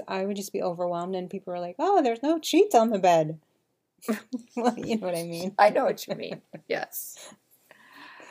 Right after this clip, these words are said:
Speaker 2: Wow. So, so you avoid it.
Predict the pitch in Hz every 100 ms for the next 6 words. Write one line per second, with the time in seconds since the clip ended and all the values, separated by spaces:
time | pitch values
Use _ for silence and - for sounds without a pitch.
0 | - _ 202 254 262 233 180 175 - 233
1 | 220 190 190 208 214 208 254 233 175 208
2 | 214 175 -